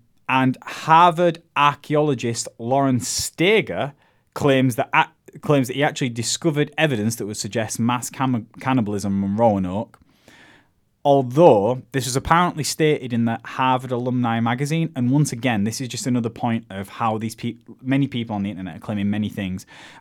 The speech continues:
I looked into this, into these multiple, so-, I, well, I looked into multiple sources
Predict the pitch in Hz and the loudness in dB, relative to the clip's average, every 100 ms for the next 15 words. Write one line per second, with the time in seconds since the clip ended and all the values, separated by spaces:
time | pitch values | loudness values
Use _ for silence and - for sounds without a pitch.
0 | - 139 165 160 - 147 110 87 95 110 | 2 4 4 2 0 -2 -2 -6 -8 -8
1 | - - - _ _ - 113 107 107 98 | -12 -14 -20 _ _ -8 -6 -4 -6 -6
2 | - 98 101 101 - 101 - 113 113 131 | -6 -4 -4 -6 -10 -10 -10 -2 0 0
3 | 110 98 113 123 113 101 104 127 - 98 | 0 0 -2 -4 -4 -2 0 0 -2 -8
4 | 92 90 87 - 85 | -10 -10 -10 -16 -18